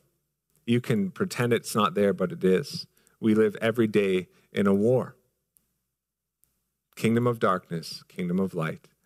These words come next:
I know who's winning. It's Jesus, that kingdom of light. But that kingdom of darkness is warring. That's actually, uh, a part of what we're gonna be looking at tonight, uh, as we dig into Ephesians six and the armor of God.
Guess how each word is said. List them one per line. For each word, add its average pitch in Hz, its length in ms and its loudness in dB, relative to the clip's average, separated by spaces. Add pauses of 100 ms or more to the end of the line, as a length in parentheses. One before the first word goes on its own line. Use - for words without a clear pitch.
I 98 140 -2
know 98 180 2
who's 104 300 0
winning. 101 380 -2 (480)
It's 90 140 -6
Jesus, 90 640 -6 (100)
that - 180 -4
kingdom 92 320 -2
of 87 160 -6
light. 87 280 -2 (520)
But 101 120 -4
that 95 160 0
kingdom 113 240 0
of 92 100 0
darkness 90 420 -2
is 87 120 -8
warring. 92 240 0
That's 110 200 0
actually, 101 420 -4 (280)
uh, 92 160 0 (100)
a - 60 -2
part 107 220 0
of 98 100 -2
what 95 100 -2
we're 98 120 -2
gonna 98 160 2
be 92 120 -2
looking 90 320 -2
at 87 200 -2
tonight, 87 480 -4 (300)
uh, 82 240 -6
as 90 180 -4
we 87 80 -4
dig 87 200 0
into 85 220 -6
Ephesians 85 420 -8
six - 280 -4
and 82 100 -6
the 78 60 -6
armor 85 240 -4
of 76 120 -14
God. 82 340 -4